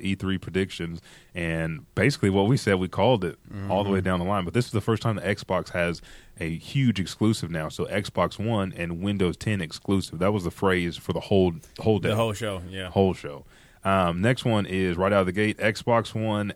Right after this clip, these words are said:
Speaker 1: S, which we also called a slimmer, forty percent smaller than the Xbox One,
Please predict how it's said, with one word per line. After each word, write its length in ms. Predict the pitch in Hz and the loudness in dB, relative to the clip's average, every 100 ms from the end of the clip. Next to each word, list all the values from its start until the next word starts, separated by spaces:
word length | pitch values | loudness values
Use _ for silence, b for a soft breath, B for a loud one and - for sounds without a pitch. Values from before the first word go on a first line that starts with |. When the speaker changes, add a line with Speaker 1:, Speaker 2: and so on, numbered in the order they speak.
| - | 0
Speaker 1:
S, 540 | 113 - - - - - | 2 2 0 -10 -14 -8
which 160 | 92 87 | -4 2
we 80 | 95 | 6
also 300 | 92 - 98 | 6 6 2
called 440 | - 92 90 98 - B B | 4 6 6 2 -4 B B
a 140 | 87 87 | -6 -4
slimmer, 460 | - 123 143 110 | -4 -2 0 0
forty 260 | - 110 135 | 0 2 2
percent 440 | 131 127 - 156 - | 2 0 0 -2 -2
smaller 680 | - 165 165 127 98 107 - b b b 92 | -2 2 4 6 4 0 -6 b b b -2
than 100 | 92 | 2
the 80 | |
Xbox 460 | 92 98 - 90 - | 2 2 2 2 4
One, 400 | 143 127 107 | 4 4 2